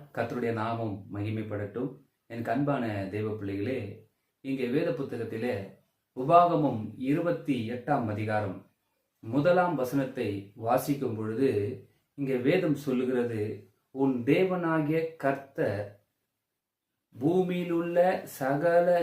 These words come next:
ஜாதிகளிலும் உன்னை மேன்மையாய் வைப்பேன்" என்று சொல்லி. அப்போ இந்த நல்ல நாளிலும் கூட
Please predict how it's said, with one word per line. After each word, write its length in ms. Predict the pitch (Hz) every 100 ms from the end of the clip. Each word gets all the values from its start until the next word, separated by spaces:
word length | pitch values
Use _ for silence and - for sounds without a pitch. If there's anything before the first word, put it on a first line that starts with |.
| 143
ஜாதிகளிலும் 760 | 131 131 143 143 139 131 143 185 -
உன்னை 340 | 127 127 127 120 - 117
மேன்மையாய் 680 | 131 147 139 135 135 139 139
வைப்பேன்" 460 | 113 117 120 117 101
என்று 160 | 98 -
சொல்லி. 260 | 95 90 - _ _ _ _ _ _ -
அப்போ 140 | 147
இந்த 120 | 151 143
நல்ல 220 | 175 214
நாளிலும் 460 | 190 160 151 139 131
கூட 180 | 135